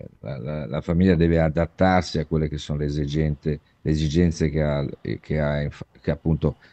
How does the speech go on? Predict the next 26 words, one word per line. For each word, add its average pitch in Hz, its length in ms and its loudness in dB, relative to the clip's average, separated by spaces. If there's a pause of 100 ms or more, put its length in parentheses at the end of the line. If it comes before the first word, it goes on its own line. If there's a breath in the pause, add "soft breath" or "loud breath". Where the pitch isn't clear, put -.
(100)
che 82 120 2
ha 80 80 8
il 78 60 6
ragazzo, 80 560 4
il 73 60 0
bambino, 73 480 2
per - 200 0
cui, 82 280 4 (540 soft breath)
eh, - 380 -4
queste 90 280 6
esigenze 95 520 8
a 85 40 10
volte, 85 800 6
eh, - 0 - (520)
rischiano 101 440 8
di 98 100 10
far - 240 0
sì 98 220 2
che 95 140 4
la 85 140 6
famiglia 82 380 4
lo 76 160 2
diventi 78 500 4
in 71 80 -4
qualche 76 320 -2
maniera, 69 520 -2